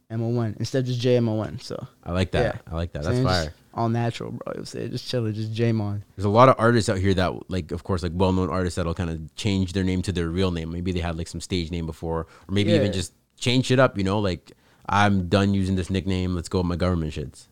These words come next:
Speaker 2: And
Speaker 1: Exactly. That's what I'm saying. You gotta do that sometimes, bro. And I felt like I was kinda blessed with, like, a pretty sick government name, bro.
Speaker 2: Yeah, bro. It's
Speaker 1: It's
Speaker 2: fire.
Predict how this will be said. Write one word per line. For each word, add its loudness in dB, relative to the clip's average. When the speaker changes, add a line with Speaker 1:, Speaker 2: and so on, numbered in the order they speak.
Speaker 2:
And 0
Speaker 1:
Exactly. 2
That's 0
what -6
I'm -12
saying. -2
You 2
gotta 6
do 4
that 6
sometimes, -4
bro. 2
And 4
I 4
felt 2
like 4
I 4
was 2
kinda 2
blessed 2
with, -2
like, 0
a -6
pretty -6
sick -4
government 0
name, -4
bro. -4
Speaker 2:
Yeah, 0
bro. 0
It's 0
Speaker 1:
It's -2
Speaker 2:
fire. 8